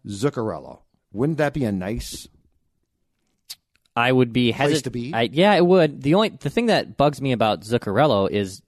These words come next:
Speaker 2: is with the expansion draft coming back up.
Speaker 1: You're right.
Speaker 2: <sighs> He's automatically protected again. This is Vegas all over
Speaker 1: I know.
Speaker 2: again.
Speaker 1: This is why I'm going to him and exploring.
Speaker 2: Ugh.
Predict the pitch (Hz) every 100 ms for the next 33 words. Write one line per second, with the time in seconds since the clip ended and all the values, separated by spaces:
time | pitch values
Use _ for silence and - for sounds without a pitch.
0 | _ _ _ - 107 113 117 104 - 165
1 | 208 110 92 85 - 87 87 82 82 87
2 | - _ _ _ _ 87 101 127 _ _
3 | - - - - 165 170 165 160 156 160
4 | - - 160 160 117 101 107 110 107 131
5 | 131 117 117 117 120 120 131 147 127 147
6 | 147 139 120 143 143 131 131 123 113 131
7 | - - 131 127 127 113 123 147 127